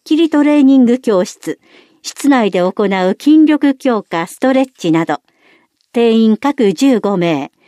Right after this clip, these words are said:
日時、十二月十六日から来年一月二十七日の毎週金曜、午前十時から十一時半。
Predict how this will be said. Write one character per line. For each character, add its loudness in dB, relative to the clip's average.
日 0
時、 -2
十 2
二 6
月 2
十 0
六 -2
日 0
か -4
ら -4
来 0
年 2
一 0
月 2
二 4
十 0
七 2
日 -2
の -2
毎 0
週 0
金 2
曜、 0
午 -2
前 2
十 0
時 -6
か -6
ら -6
十 0
一 -4
時 -6
半。 -4